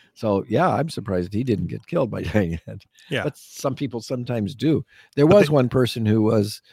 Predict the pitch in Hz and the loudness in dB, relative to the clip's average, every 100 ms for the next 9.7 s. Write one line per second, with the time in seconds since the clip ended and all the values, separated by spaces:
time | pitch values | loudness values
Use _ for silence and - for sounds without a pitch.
0 | _ _ _ - 101 101 - 117 101 156 | _ _ _ -2 -2 -2 0 2 2 -2
1 | - _ _ _ 135 104 101 95 95 - | -8 _ _ _ -8 -4 -2 -4 -6 -12
2 | - _ - 110 104 98 98 107 101 101 | -20 _ -12 -8 -6 -8 -10 -6 -4 -4
3 | 98 - - 98 92 90 95 _ _ _ | -6 -10 -6 -4 -2 -4 -8 _ _ _
4 | 110 101 101 101 95 101 - - 107 101 | -6 -4 -4 -4 -2 -4 -6 -10 -4 -2
5 | 98 92 98 92 _ _ _ _ - 95 | -2 -2 -4 -10 _ _ _ _ -8 -8
6 | - 98 95 110 - _ _ _ _ 101 | -6 -10 -8 -8 -12 _ _ _ _ -4
7 | 98 110 95 107 98 _ _ 92 85 90 | -2 0 -2 -2 -8 _ _ -10 -8 -8
8 | 98 92 117 - - 180 - 131 98 107 | -8 -6 -8 -6 -4 -4 -4 -4 -2 -2
9 | 101 113 107 95 - 120 110 | -2 -2 0 -2 -6 -16 -16